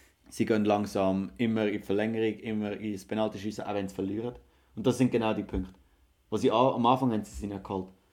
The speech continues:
Und jetzt holen sie. Und sie haben ja, also am Anfang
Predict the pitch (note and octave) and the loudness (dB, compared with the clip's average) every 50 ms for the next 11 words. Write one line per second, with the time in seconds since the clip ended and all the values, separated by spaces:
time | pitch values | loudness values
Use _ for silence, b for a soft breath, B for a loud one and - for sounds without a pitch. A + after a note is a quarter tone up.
0 | b b b - G#2+ A#2 A#2 A#2 - A2+ A#2 C3 C#3+ D3 C#3+ - B B B B | b b b 0 4 4 4 4 4 4 4 6 6 4 0 -4 B B B B
1 | C3 C3 C3 D3 C#3+ C#3+ C#3+ C#3+ C#3 B2+ A2 - B B B B B B B B | -4 -4 0 0 2 2 4 4 4 4 2 0 B B B B B B B B
2 | - - A#2+ B2 B2+ A#2+ - G#2+ G#2+ A2+ B2+ B2 G#2 G2+ G2 G2 F#2+ - | -6 -6 -4 -2 -2 -4 -4 -2 -2 -2 -2 -2 -4 -6 -6 -6 -8 -8